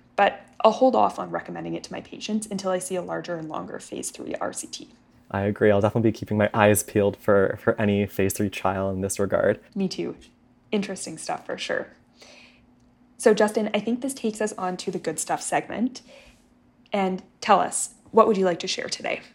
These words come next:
Speaker 2: So my good stuff segment is about Drag Race today. <laughs> Uh, and essentially, there was a recent article on how,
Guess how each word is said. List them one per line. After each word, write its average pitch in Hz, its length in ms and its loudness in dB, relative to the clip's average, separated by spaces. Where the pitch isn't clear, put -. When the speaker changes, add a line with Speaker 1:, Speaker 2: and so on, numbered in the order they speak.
Speaker 2:
So 113 420 0
my 104 420 4
good 123 220 4
stuff 131 240 2
segment 107 560 2
is 98 540 2
about 95 420 0
Drag 110 340 8
Race 107 240 4
today. 127 560 6
<laughs> - 60 -16
Uh, 104 380 2
and 104 320 4
essentially, 113 560 4
there 104 180 8
was 98 300 4
a - 80 0
recent 110 340 0
article 98 540 2
on 92 120 0
how, 95 440 -2